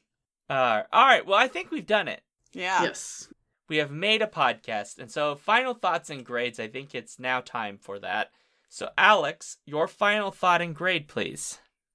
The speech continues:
Speaker 3: I mean, my final thoughts are this movie still has a special place in my heart because it's got dogs wearing rugs and it's only sixty-eight minutes long, which is really all I could ask for a bad movie to be.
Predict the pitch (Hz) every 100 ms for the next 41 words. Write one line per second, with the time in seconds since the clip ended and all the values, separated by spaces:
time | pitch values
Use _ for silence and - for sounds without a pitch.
0 | _ - 294 285 269 277 269 277 311 240
1 | 240 - 220 214 214 - 214 226 214 214
2 | 220 214 220 220 - 208 214 208 190 208
3 | 208 220 180 - 175 175 175 170 - 170
4 | 196 180 - 165 185 202 185 196 185 160
5 | 175 208 - - - 180 180 185 180 208
6 | 180 175 185 180 180 185 185 185 135 160
7 | 180 185 196 240 233 202 196 190 - -
8 | - _ - 269 339 339 339 226 240 240
9 | - 214 190 208 180 190 175 170 170 147
10 | 76 -